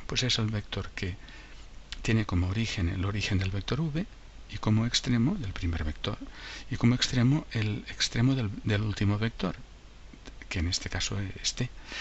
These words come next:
Es decir, la suma es el vector que tiene como origen el origen de coordenadas y como extremo el vector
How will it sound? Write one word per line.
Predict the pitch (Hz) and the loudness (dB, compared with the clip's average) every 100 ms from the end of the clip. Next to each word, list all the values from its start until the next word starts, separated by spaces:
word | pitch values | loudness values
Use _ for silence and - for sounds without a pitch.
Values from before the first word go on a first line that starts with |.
| - - | -8 -6
Es | 98 - | -2 0
decir, | 98 110 92 - - - - - - - - - - - - - - - - - | 0 0 -2 -6 -12 -14 -14 -16 -16 -16 -16 -16 -14 -14 -14 -14 -14 -12 -10 -6
la | 95 | -2
suma | - 135 135 135 - - - - - - | 2 4 6 4 -2 -10 -12 -14 -12 -6
es | 107 - - | -2 -2 0
el | 107 104 | 0 0
vector | 101 - - 95 - - - - - - - - - - - - - - - - - - - - - - | -2 -2 -2 -4 -6 -8 -10 -10 -12 -16 -14 -12 -12 -12 -14 -14 -14 -16 -16 -16 -14 -14 -12 -12 -10 -4
que | 123 | 2
tiene | 120 117 | 4 4
como | - 104 104 | 4 4 4
origen | 104 120 - 76 80 - - - - - - - - | 0 0 0 -2 -2 -8 -14 -14 -16 -16 -16 -16 -2
el | 101 80 | -2 0
origen | 80 82 82 | -2 0 0
de | 78 | 0
coordenadas | 80 82 82 113 127 127 170 - - - - - - - - - - - - - - - | 0 0 2 4 2 2 4 2 -2 -14 -16 -16 -16 -14 -14 -14 -12 -10 -12 -14 -12 2
y | 143 - - - - - | 2 2 -2 -12 -12 -6
como | - 139 147 | 2 4 6
extremo | - - 151 147 151 - | 4 2 6 6 4 0
el | 113 | 0
vector | 113 113 - 147 | 2 0 -2 -4